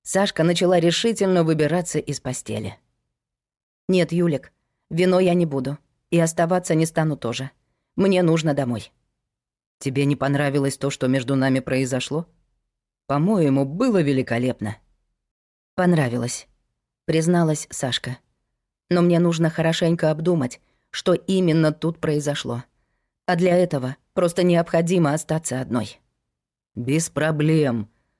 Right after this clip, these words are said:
Тут же поднял обе руки вверх Клипман. С бокалами в руках получилось смешно. Сашка в полном смятении ехала домой, когда ей позвонил Антон. Вообще-то они созванивались каждый вечер.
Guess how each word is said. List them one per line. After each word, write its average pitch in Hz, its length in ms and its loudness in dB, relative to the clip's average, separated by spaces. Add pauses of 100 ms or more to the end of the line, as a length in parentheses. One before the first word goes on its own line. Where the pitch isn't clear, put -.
(260)
Тут 180 180 2
же 180 140 0
поднял 190 460 0
обе 175 260 2
руки 170 240 2
вверх 165 520 0
Клипман. 123 480 -4 (720)
С 139 100 -10
бокалами 175 460 2
в 170 80 2
руках 190 400 0
получилось 160 680 0
смешно. 107 520 -6 (1600)
Сашка 190 400 -2
в 175 80 -10
полном 196 320 2
смятении 180 640 2
ехала 175 400 2
домой, 180 380 0
когда 165 380 -2
ей 190 200 0
позвонил 165 540 0
Антон. 123 460 -4 (720)
Вообще-то 165 560 0
они 165 240 2
созванивались 165 720 0
каждый 156 340 -4
вечер. 120 400 -8